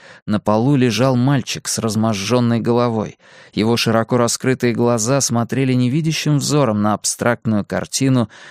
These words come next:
нарисованную на полу брызгами крови и мозгового вещества.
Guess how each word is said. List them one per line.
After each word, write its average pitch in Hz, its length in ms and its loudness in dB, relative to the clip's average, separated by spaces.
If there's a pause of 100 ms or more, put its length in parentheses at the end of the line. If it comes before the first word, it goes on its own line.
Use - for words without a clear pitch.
(100)
нарисованную 127 640 2
на 120 120 2
полу 113 300 0
брызгами 120 500 0
крови 113 420 0
и 117 80 2
мозгового 110 580 0
вещества. 110 800 -4